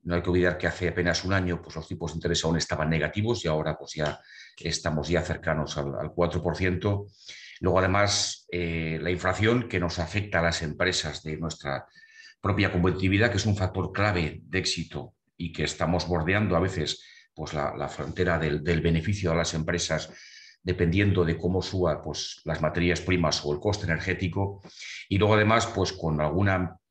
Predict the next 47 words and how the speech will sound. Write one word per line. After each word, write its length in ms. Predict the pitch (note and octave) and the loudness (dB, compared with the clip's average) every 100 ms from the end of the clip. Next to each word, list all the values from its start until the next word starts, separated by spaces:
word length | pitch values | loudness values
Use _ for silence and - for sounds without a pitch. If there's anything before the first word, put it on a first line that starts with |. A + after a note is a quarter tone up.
| - | -6
mini 360 | F#2+ G#2 G#2 G2+ | 2 4 4 0
crisis 560 | G#2+ A#2 - B2+ - | -2 -2 -2 -4 -4
que 60 | F#2 | -4
esperemos 480 | F2+ F2+ F2+ F2+ - | -4 -2 0 -2 -4
que 80 | |
no 80 | F2+ | 0
vaya 240 | F2+ D#2+ C#2+ | 2 2 0
más, 300 | D#2 D#2+ - | 0 -2 -4
pues, 160 | D#2 | -10
de 80 | C2 | -8
algún 240 | B1+ C#2 C#2+ | -8 -6 -8
susto 360 | - D#2 - | -6 -6 -4
como 160 | D#2+ D#2+ | 0 2
ha 40 | |
habido 180 | D#2 D#2 | 2 0
en 60 | D2+ | -2
el 60 | |
caso 280 | D2+ D2 D2 | -2 -4 -2
del 120 | C#2 | -4
Silicon 420 | B1+ F2 F2 D#2+ D#2+ | -2 -2 0 0 2
Valley 400 | E2 D#2+ D#2 - - - - - - | 4 4 0 -4 -20 -20 -20 -18 -6
o 120 | D#2 | -2
de 60 | D2+ | -2
los 180 | C#2+ | -2
bancos 420 | - D#2+ D#2+ D2+ D2 - | 0 0 -2 -6 -8 -10
suizos, 560 | - F#2 E2+ E2+ D#2+ | -4 -2 0 -2 -2
que 100 | - | -2
esperemos 480 | D#2+ - D2 D2 D2 | -4 -2 -2 -2 -4
que 140 | - D2 | -6 -6
solventen. 520 | C2+ B1 A#1+ - - _ - - - - | -4 -6 -8 -12 -20 _ -20 -20 -20 -6
Con 120 | E2 | 0
lo 40 | |
cual, 160 | F2 F#2 | 2 2
con 140 | F#2 | 2
estos 220 | A2 - A2 | 2 4 4
mimbres 440 | A#2 G#2 A2+ G#2 | 6 6 4 2
creo 240 | G2+ G#2 | 2 2
que 80 | F#2+ | 2
es 100 | F2+ | 0
importante 560 | F#2+ E2 F2 G2 G2+ G2+ | -2 -4 -2 0 0 2
hablar 260 | E2+ F2+ | 2 2
de 60 | E2+ | 0
un 100 | E2 | -2
entorno 520 | E2 E2 E2 F2 E2 | -4 -4 -4 -2 -4
exigente 560 | D#2+ - - F#2+ G2 F#2+ | -4 -6 -6 -2 -2 0
y 40 | |
competitivo 720 | E2+ E2+ F2+ F2 F#2+ G2 G2 | 0 0 0 -2 -2 -2 -4